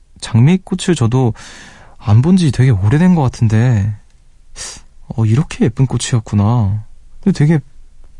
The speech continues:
분홍분홍하네요. 음, 아무튼 이렇게 또 사진과 함께 보내주셨는데, 어, 이분은 거의 그 카르페디엠을 몸소 그 <laughs> 진짜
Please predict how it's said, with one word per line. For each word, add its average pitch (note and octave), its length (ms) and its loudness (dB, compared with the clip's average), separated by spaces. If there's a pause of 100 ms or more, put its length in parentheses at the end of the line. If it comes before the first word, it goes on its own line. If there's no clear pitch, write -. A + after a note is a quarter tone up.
(640)
분홍분홍하네요. D3 1000 2 (360)
음, G2+ 460 2 (640)
아무튼 G#2+ 300 0
이렇게 - 80 -2
또 A2+ 100 -2
사진과 C#3+ 380 0
함께 C#3+ 220 0
보내주셨는데, G#2+ 880 2
어, G#2+ 200 0
이분은 C3+ 440 2 (500)
거의 B2+ 440 2
그 A2 200 0
카르페디엠을 D#3 960 0
몸소 A2+ 600 2 (240)
그 A#2 120 -2
<laughs> - 640 -2
진짜 A2 500 -2